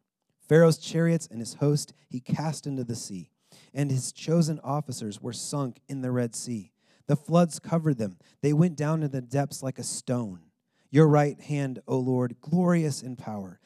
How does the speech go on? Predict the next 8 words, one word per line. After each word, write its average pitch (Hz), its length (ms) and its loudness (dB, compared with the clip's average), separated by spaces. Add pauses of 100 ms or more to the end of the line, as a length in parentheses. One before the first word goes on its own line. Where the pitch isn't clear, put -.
(180)
Your 160 180 6
right 156 260 4
hand, 139 320 -4
O 127 120 -4
Lord, 135 360 0
shatters 147 580 -2
the 127 120 -4
enemy. 107 400 -8